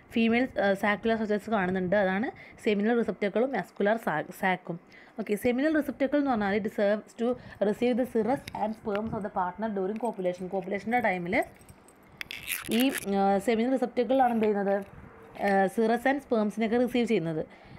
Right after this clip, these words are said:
The junction of the muscular sac is not known. ഇതിൻ്റെ മസ്കുലർ സാക്കിൻ്റെ ജംഗ്ഷൻ ഫംഗ്ഷൻ, അല്ല, സോറി, ഫംഗ്ഷൻ എന്താണെന്ന് അറിയില്ല. ഓക്കെ, ഇനി ഇപ്പോൾ അതാണ് ഫെ-, male and female system എന്ന് പറയുന്നത്. ഇനി എങ്ങനെയാണ് copulation, fertilization and development എന്ന് നോക്കാം.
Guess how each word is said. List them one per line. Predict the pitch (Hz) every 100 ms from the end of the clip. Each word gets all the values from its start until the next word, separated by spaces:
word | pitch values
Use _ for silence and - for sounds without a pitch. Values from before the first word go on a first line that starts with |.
| -
The | 202
junction | 214 277 285 320
of | 339
the | 320 285
muscular | 269 269 262
sac | 254 220 226
is | 233 214
not | 196 185
known. | 185 175
ഇതിൻ്റെ | 190 196 277 320 - - - -
മസ്കുലർ | 202 208 269 294
സാക്കിൻ്റെ | 269 202 196 247 240 349 -
ജംഗ്ഷൻ | 214 190 233 214
ഫംഗ്ഷൻ, | 220 208 202 254
അല്ല, | - 185
സോറി, | 185 185
ഫംഗ്ഷൻ | 214 208 208 254
എന്താണെന്ന് | 220 208 240
അറിയില്ല. | 180 156 180 262 - - - -
ഓക്കെ, | 190 208 180 - - - -
ഇനി | 247 233
ഇപ്പോൾ | 285 - 254
അതാണ് | 247 262
ഫെ-, | 254 226
male | 202 214 226
and | 247
female | 247 226 233
system | 220 220
എന്ന് | 214
പറയുന്നത്. | 202 180 180 262 311 - - -
ഇനി | 294
എങ്ങനെയാണ് | 302 294 339 311 285
copulation, | 269 220 214 220 226 269
fertilization | 254 208 190 196 202 208
and | 226
development | 202 185 185
എന്ന് | 196 185
നോക്കാം. | 165 190 254